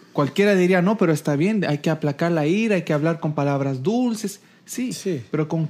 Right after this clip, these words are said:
Speaker 1: qué propósito?
Speaker 2: Exacto.
Speaker 1: ¿Cuál es mi propósito cuando yo trato bien a las personas? ¿Será que las trato bien para que después me devuelvan el favor?
Speaker 2: Ujú.
Speaker 1: Para que yo después saque en cara y diga,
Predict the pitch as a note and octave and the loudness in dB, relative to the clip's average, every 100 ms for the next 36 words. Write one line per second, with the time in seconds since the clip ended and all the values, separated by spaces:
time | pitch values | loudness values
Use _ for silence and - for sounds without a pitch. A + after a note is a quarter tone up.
0 | - B3 B3+ F3+ - A3+ B3 C#3+ - B2+ | -4 -6 -2 -4 -4 -6 -6 -8 -8 -12
1 | A2+ - B2+ - - _ _ - C#4+ C#4+ | -10 -8 -8 -10 -20 _ _ -6 -2 0
2 | G#3+ F#3+ F3 D#3 G3+ F#3 E3 D#3 D#3+ D#3 | 0 0 -2 0 0 0 0 -2 -2 -2
3 | D3+ E3+ F#3 F3+ E3 E3 E3+ D#3 C#3+ - | -2 -2 -2 -2 -2 -2 0 -2 -2 -4
4 | C3 - E3+ D3 B2+ - _ _ _ - | -6 -6 -6 -6 -10 -16 _ _ _ -4
5 | D#3 F3+ F3+ E3+ D#3 F3+ F3 D#3+ G3 F#3+ | 0 0 2 0 0 0 2 4 4 4
6 | E3 D#3 D#3 D3 F#3 F3+ E3+ D3+ D3 F3 | 2 2 0 0 0 2 4 4 4 2
7 | F3+ E3+ D3 D#3 C#3 E3+ A3 - - - | 2 0 0 -2 -2 -2 -4 -10 -18 -8
8 | C#3+ B2+ D#3 D#3+ D#3+ E3+ E3+ F3 E3+ F3 | -4 0 0 2 2 2 0 -2 -2 -2
9 | F3 D#3+ C#3 D#3+ E3+ D#3+ E3+ E3+ D#3+ | -2 -2 0 0 2 2 2 2 0